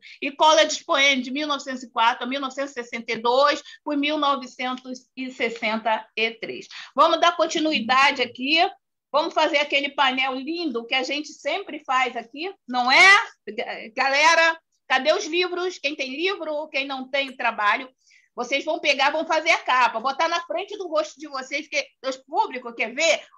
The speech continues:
os livros, não os rostos agora. Ó, já tô vendo Minotauras, da Lígia Sábio, tem o da Maria Alice Bragança. Cadê o do Renato? Levanta aí, Renato. Alma na Lupa do Mário. Aí, olha, os livros, bota bem na capa.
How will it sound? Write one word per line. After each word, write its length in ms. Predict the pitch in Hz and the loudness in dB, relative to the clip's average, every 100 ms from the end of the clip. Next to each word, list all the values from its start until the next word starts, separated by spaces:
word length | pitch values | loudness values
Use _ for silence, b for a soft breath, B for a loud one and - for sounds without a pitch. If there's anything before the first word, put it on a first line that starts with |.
| _ | _
os 220 | 330 523 | 0 2
livros, 380 | 381 370 240 240 | 2 0 -2 0
não 180 | 311 403 | 0 0
os 80 | - | 0
rostos 500 | 370 311 277 262 254 | 4 4 2 -10 -6
agora. 460 | 247 233 175 151 - _ _ _ _ | -4 -2 -2 -4 -14 _ _ _ _
Ó, 160 | 247 240 | 4 4
já 160 | 262 | 2
tô 140 | 262 294 | -2 -2
vendo 240 | 285 294 | -2 -4
Minotauras, 800 | 285 269 262 262 233 247 277 269 | -8 -6 -8 0 4 6 4 2
da 120 | 240 240 | -4 -6
Lígia 280 | 247 240 220 | -6 -10 -10
Sábio, 420 | - 214 233 247 254 _ b b | 0 2 2 -2 -10 _ b b
tem 140 | 269 285 | -2 2
o 40 | |
da 120 | 277 | 2
Maria 300 | 277 269 269 | 4 4 2
Alice 260 | 262 262 254 | -2 -6 -2
Bragança. 340 | 233 240 269 | -2 -2 -4
Cadê 320 | 320 339 349 | -2 0 2
o 60 | 381 | 2
do 180 | 392 392 | 2 0
Renato? 540 | 392 349 359 330 302 | 0 2 2 2 -2
Levanta 560 | 294 294 285 302 349 415 | -4 -4 -2 0 0 -4
aí, 220 | 320 294 | -6 -6
Renato. 840 | 262 254 226 247 294 302 302 311 _ b 240 | -8 -4 0 2 0 -2 -14 -14 _ b 0
Alma 240 | 311 311 | 2 2
na 100 | 302 | -2
Lupa 300 | 285 285 262 | -4 -6 -8
do 120 | 247 | -8
Mário. 460 | 240 226 247 269 277 | -4 0 2 4 2
Aí, 180 | 320 311 | 2 2
olha, 240 | 269 254 | 0 -2
os 120 | 285 | -8
livros, 500 | 294 330 339 320 330 | -10 -8 -8 -8 -8
bota 260 | 277 320 320 | -2 0 0
bem 180 | 262 311 | -4 -2
na 120 | 339 | -2
capa. 480 | - 240 247 262 | 0 2 2 0